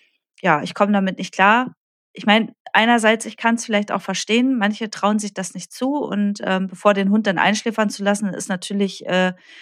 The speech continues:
die bessere Option, äh, 'ne Stelle zu, für ihn zu finden, wo er dann natürlich hinkommt. Das ist ganz klar. Aber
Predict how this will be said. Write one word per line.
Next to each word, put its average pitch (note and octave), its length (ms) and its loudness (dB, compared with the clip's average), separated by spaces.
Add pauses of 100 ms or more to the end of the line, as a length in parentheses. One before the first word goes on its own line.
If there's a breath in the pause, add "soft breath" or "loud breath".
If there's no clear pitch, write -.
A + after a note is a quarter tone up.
(340 loud breath)
die G3 60 -4
bessere G3 340 2
Option, G#3 580 2
äh, F#3 540 4
'ne F#3 280 -2
Stelle G3 320 2
zu, - 180 -18
für - 120 -4
ihn F#3+ 220 0
zu F#3 140 -8
finden, F#3+ 300 0
wo F3+ 100 2
er E3+ 140 6
dann E3+ 160 0
natürlich E3 380 -6
hinkommt. - 600 -8
Das E3 160 -8
ist - 140 -4
ganz D#3+ 240 -4
klar. D#3 360 -6
Aber D#3+ 380 0